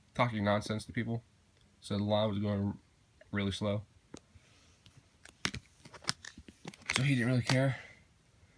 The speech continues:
Then I got two cards from Manny Sanguillen. It looks like he writes "Go Bucks" and then Manny Sanguillen. That's what it kinda looks like to me, but he's really nice. He's a really great catcher for the Pirates.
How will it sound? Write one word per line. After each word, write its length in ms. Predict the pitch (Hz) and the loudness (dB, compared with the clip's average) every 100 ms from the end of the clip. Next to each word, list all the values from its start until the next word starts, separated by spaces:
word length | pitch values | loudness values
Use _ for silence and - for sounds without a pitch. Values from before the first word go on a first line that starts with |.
| _ - | _ -4
Then 300 | 120 131 131 | 0 2 4
I 100 | 127 | 4
got 340 | 123 123 120 127 - - | 6 6 6 0 -8 -14
two 180 | - 139 | 0 0
cards 460 | - 135 135 139 - | 6 6 6 4 0
from 340 | - 123 113 | 0 2 4
Manny 280 | 110 120 123 | 6 6 4
Sanguillen. 640 | - 120 110 127 139 147 156 - - - _ | 2 0 2 2 2 0 -6 -18 -20 -20 _
It 40 | 127 | 0
looks 140 | 165 | 4
like 140 | 180 175 | 4 6
he 120 | 143 | 6
writes 320 | 139 135 - | 6 4 2
"Go 360 | 113 - 123 123 | -4 6 8 8
Bucks" 480 | 117 120 - - - | 8 8 6 -4 -2
and 140 | 104 95 | 2 4
then 280 | 101 107 117 | 4 2 2
Manny 240 | 117 107 | 4 4
Sanguillen. 480 | 107 113 113 117 120 | 4 2 2 2 0
That's 180 | 107 - | -2 -6
what 100 | 110 | -4
it 40 | |
kinda 160 | 107 98 | -2 -2
looks 160 | 101 120 | -2 -4
like 160 | 117 | -2
to 60 | 120 | 0
me, 200 | 120 117 - | 0 -2 -6
but 160 | 110 98 _ _ _ _ _ _ _ _ _ _ _ _ _ _ - _ _ _ _ - | -8 -8 _ _ _ _ _ _ _ _ _ _ _ _ _ _ -20 _ _ _ _ -2
he's 220 | 147 135 | 2 4
really 200 | 135 131 | 4 6
nice. 400 | 127 131 131 - - - - - | 6 6 2 -6 -12 -18 -18 -4
He's 220 | 131 127 | 2 2
a 60 | 107 | 4
really 200 | 120 117 | 2 4
great 220 | 117 98 | 2 2
catcher 240 | 123 - | 2 2
for 100 | 117 | 0
the 60 | 117 | 4
Pirates. 260 | 127 120 | 4 4